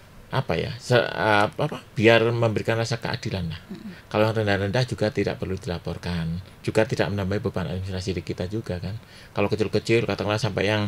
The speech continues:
Speaker 1: nilai ribuan itu di mana itu beban administrasinya juga berat gitu. Dan juga ketika saldo besar,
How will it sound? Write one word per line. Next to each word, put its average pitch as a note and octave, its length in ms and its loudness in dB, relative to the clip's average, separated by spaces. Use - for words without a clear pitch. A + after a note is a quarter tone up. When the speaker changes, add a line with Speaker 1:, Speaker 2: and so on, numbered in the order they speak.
Speaker 1:
nilai G#2+ 300 4
ribuan G#2+ 720 8
itu G#2+ 180 4
di B2 120 4
mana G2+ 240 2
itu G#2+ 180 6
beban F#2+ 280 2
administrasinya G2 440 -2
juga A2 200 -2
berat F2 380 -2
gitu. - 240 -8
Dan F#2 160 0
juga A#2+ 220 4
ketika G2+ 340 4
saldo F#2+ 340 4
besar, A2+ 680 2